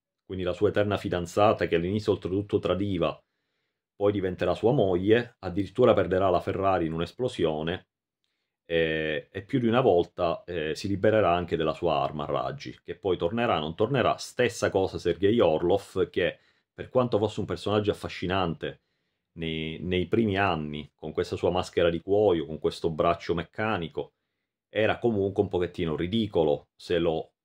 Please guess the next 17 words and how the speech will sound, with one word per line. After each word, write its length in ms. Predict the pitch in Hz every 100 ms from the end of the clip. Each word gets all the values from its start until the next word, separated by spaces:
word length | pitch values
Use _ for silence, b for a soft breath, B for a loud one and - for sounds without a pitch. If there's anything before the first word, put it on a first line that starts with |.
| _
se 140 | -
lo 240 | 92 87 -
immaginiamo 640 | 95 92 92 92 92 95 87
negli 160 | 85
anni 160 | 87 85
novanta 400 | 82 82 80 82
e 40 |
duemila. 500 | 76 73 71 64 76 _
E 120 | 143
infatti 520 | 151 - 76 - 95
Sergei 480 | - 98 98 92 104
Orlov 340 | 80 85 80 -
ha 60 | 85
avuto 280 | 90 87
le 80 | 85
sue 180 | 82 90
evoluzioni 840 | 90 131 - - 73 69 76 92